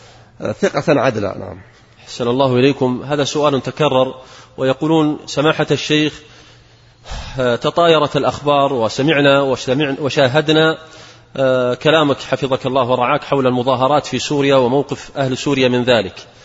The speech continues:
Speaker 2: إذا كان الأمر كذلك، جوزت لهم المظاهرات في سوريا، فلماذا لكم موقف أيضًا في تحريم ذلك في هذه البلاد؟ فما الفرق بين ذاك وذاك، هناك وهنا؟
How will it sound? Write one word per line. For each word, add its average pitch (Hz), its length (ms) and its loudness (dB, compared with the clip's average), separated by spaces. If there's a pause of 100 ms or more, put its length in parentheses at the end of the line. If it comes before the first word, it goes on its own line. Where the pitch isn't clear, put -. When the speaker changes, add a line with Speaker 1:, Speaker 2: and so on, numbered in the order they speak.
(440)
Speaker 2:
إذا 151 180 2
كان 190 240 2
الأمر 175 380 2
كذلك، 139 460 2 (160)
جوزت 131 380 2
لهم 147 440 2
المظاهرات 135 640 0
في 139 120 -6
سوريا، 120 420 0
فلماذا 156 800 0 (360)
لكم 143 240 -2
موقف 143 520 0
أيضًا 151 400 0
في - 180 -8
تحريم 139 380 -2
ذلك 139 320 0
في 127 160 -6
هذه 131 280 0
البلاد؟ 120 680 0 (380)
فما 151 160 2
الفرق 143 360 -2
بين 131 220 0 (120)
ذاك 147 240 -2
وذاك، 107 320 -2 (540)
هناك 127 320 -6
وهنا؟ 101 280 -12